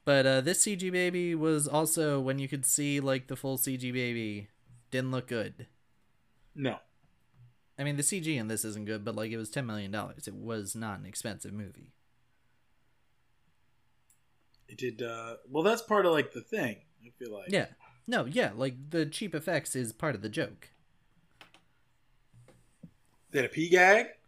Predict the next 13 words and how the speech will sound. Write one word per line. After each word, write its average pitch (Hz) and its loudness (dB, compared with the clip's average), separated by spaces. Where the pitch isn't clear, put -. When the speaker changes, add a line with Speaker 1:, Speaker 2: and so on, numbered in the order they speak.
Speaker 1:
Yeah. 196 -2
Speaker 2:
With 151 -10
the 165 -2
baby? 185 2
Speaker 1:
Every 180 2
baby 156 0
sh-, - -10
thing's 113 -6
gotta 113 -2
have 104 -4
a 95 -14
pee 110 -6
gag. 101 -6